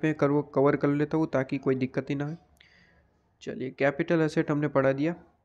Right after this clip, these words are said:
ठीक है। सबसे पहले मैंने कहा कि any kind of आपकी जितनी भी एसेट है सारी चीज़ें। अब यहाँ पे दो चीज़ें बाकी है, वो भी यहाँ ही पे कन्वर्ट करवा, कवर करवा देता हूँ ताकि एक तरीके से आप टिक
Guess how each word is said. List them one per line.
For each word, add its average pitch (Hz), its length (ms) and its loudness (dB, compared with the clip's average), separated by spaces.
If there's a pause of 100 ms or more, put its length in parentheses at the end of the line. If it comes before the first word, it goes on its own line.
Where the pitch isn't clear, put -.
(200)
ठीक 135 140 -4
है। 156 60 -2
सबसे 160 280 -2
पहले 156 220 2
मैंने 151 200 0
कहा 147 220 2
कि 147 160 -4
any 143 240 2
kind 147 220 2
of 139 140 2
आपकी 135 280 0
जितनी 131 280 -2
भी 139 100 2
एसेट 135 280 -2
है 156 60 2
सारी 120 300 4
चीज़ें। 131 280 -8 (420)
अब 151 120 6
यहाँ 175 140 6
पे 185 100 4
दो 165 200 6
चीज़ें 175 300 4
बाकी 156 280 2
है, 180 60 2
वो 139 220 4
भी 151 160 2
यहाँ 151 180 4
ही 156 60 4
पे 156 160 2
कन्वर्ट 151 380 0
करवा, 143 240 0 (140)
कवर 139 240 2
करवा 143 220 0
देता 139 240 -2
हूँ 160 120 0
ताकि 143 260 0
एक 135 140 -6
तरीके 139 240 0
से 143 100 -2
आप 135 160 -2
टिक 135 160 -2